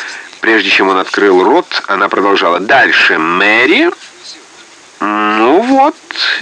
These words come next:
и все мои. Теперь пишите дальше, да не перепутайте, уж очень вы суетливы. Левая сторона, первая каюта, Стормер,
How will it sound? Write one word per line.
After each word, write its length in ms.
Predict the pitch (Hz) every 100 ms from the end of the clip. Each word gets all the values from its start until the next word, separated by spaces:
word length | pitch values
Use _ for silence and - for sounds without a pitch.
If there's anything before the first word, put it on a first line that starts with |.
| - -
и 440 | 160 123 98 78 67
все 360 | - - 87 82
мои. 340 | 147 87 76 - - - - - - - - - - - - -
Теперь 240 | 190 247
пишите 340 | 247 - -
дальше, 380 | 180 127 120 120
да 80 | 120
не 100 | 147
перепутайте, 640 | 165 165 131 110 90 -
уж 160 | 98 110
очень 280 | 123 117 107
вы 160 | 107
суетливы. 600 | 101 127 123 101 82 69
Левая 420 | 107 175 127 85 82
сторона, 420 | - 95 85 80
первая 460 | - 160 101 85
каюта, 440 | 80 90 78 73 - - - - - -
Стормер, 760 | - - 127 107 87 107 170